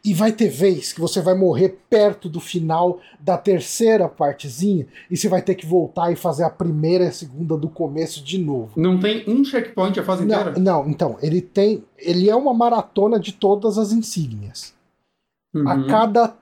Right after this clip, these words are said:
Speaker 1: três, é, a cada três insígnias, você tem um checkpoint.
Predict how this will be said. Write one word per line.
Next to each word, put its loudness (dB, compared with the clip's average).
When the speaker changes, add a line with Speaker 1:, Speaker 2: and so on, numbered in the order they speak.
Speaker 1:
três, 2
é, 2
a 0
cada 2
três 0
insígnias, 0
você 0
tem -2
um -4
checkpoint. -8